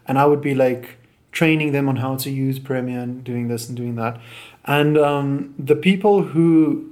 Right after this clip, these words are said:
like, started, like, they knew nothing, and then I s-, taught them. They knew, like, okay, you create your, well, you know, my style was, like, you create your bins and you put everything in your bin and you, it's organized. Whereas the people who would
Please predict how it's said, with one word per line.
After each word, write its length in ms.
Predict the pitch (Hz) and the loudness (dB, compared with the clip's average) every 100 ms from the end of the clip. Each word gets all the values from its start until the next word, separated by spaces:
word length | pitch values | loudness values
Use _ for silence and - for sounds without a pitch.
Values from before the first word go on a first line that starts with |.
| - | -14
like, 300 | 143 131 127 | -2 0 0
started, 840 | - - - 151 151 156 156 147 - - _ _ - | -4 -8 2 4 4 2 -2 -4 -12 -20 _ _ -8
like, 160 | 139 | -2
they 100 | 139 | 0
knew 180 | 131 131 | 0 0
nothing, 400 | 131 131 127 151 | -2 -4 -6 -8
and 80 | 139 | -6
then 100 | 127 | -10
I 80 | 127 123 | -12 -14
s-, 160 | - _ _ - | -18 _ _ 0
taught 280 | 151 139 | 2 2
them. 160 | 143 160 - - _ | 0 -6 -10 -20 _
They 140 | 156 | 2
knew, 200 | 165 170 | 4 4
like, 200 | 143 127 | 4 2
okay, 160 | 131 131 | -2 -6
you 120 | 123 | -6
create 380 | 120 131 127 120 | -6 -6 -6 -6
your, 280 | 127 120 120 - - | -2 -2 -2 -16 -16
well, 300 | - 131 123 - _ _ - | -2 -2 -2 -18 _ _ -2
you 60 | |
know, 180 | 131 120 - | 0 0 0
my 200 | 123 131 | 0 2
style 320 | 131 131 120 | 2 0 0
was, 80 | 123 | -2
like, 140 | 120 | -4
you 60 | 117 | -8
create 320 | 113 127 120 | -6 -6 -4
your 100 | 139 | -6
bins 360 | 127 120 117 - - - _ | -4 -4 -6 -12 -20 -20 _
and 80 | 139 | -2
you 80 | 135 | 2
put 160 | 139 | 2
everything 380 | 143 135 135 135 | 2 0 -2 -4
in 80 | 131 | -6
your 100 | 131 | -6
bin 240 | 123 123 | -4 -6
and 180 | 127 120 | -4 -6
you, 120 | 120 123 | -6 -8
it's 380 | - - 139 - | -14 -8 -8 0
organized. 560 | 147 131 117 - - _ - - _ | 0 2 -4 -12 -20 _ -20 -20 _
Whereas 320 | 160 160 165 | 6 6 6
the 60 | 165 | 2
people 360 | 190 208 208 165 | -2 2 2 4
who 180 | 170 | 4
would 360 | 160 151 131 - | 4 4 0 -10